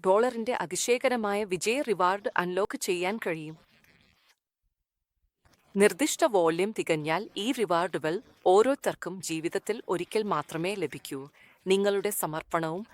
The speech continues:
ആൽപ്രിമാസ് കമ്മ്യൂണിറ്റിയിലേക്കുള്ള സംഭാവനയും ആഘോഷിക്കാൻ ഇവ രൂപകൽപ്പന ചെയ്തിരിക്കുന്നു. നിങ്ങളുടെ റാങ്ക് ഉയരുന്നതിന്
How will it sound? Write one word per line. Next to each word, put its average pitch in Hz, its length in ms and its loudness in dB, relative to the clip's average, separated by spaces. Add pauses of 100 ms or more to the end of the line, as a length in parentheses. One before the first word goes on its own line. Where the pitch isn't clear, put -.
(200)
ആൽപ്രിമാസ് 208 760 2
കമ്മ്യൂണിറ്റിയിലേക്കുള്ള 165 1000 -4
സംഭാവനയും 170 960 0
ആഘോഷിക്കാൻ 170 840 -4
ഇവ 175 180 0
രൂപകൽപ്പന 180 640 0
ചെയ്തിരിക്കുന്നു. 139 720 -6 (1700)
നിങ്ങളുടെ 254 440 4
റാങ്ക് 208 320 0
ഉയരുന്നതിന് 196 600 -4